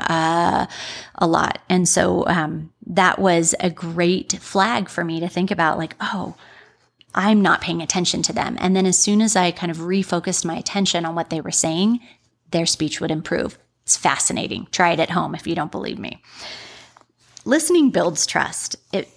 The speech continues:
strengthens relationships, and it's something that almost every one of the leaders I work with could get better at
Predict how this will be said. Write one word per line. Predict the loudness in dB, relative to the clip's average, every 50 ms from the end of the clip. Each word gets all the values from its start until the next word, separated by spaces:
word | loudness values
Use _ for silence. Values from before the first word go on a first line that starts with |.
| -6
strengthens | -4 -2 0 2 4 4 2 2 2 2 2 2 2 2 2
relationships, | 2 2 2 2 2 0 0 0 -2 -2 -2 -2 -2 -2 -2 -2 -2 -2
and | -2 0 2 2
it's | 2 2 2
something | 2 4 4 4 2 2 2
that | 0 0 -2
almost | -2 -2 -2 -2 -2 -4 -4 -4 -2
every | -2 -2 0 2 2 2 2 2
one | 2 2 2 2 2 0
of | -2 -2
the | -2 -2
leaders | -2 -2 0 0 0 0 0 -2
I | -2 -2
work | -2 -4 -6 -6 -2 0
with | 0 0 0 0
could | -4 -8 -6 -2
get | 0 -2 0 2
better | 0 0 0 0
at | -2 -2 -4 -6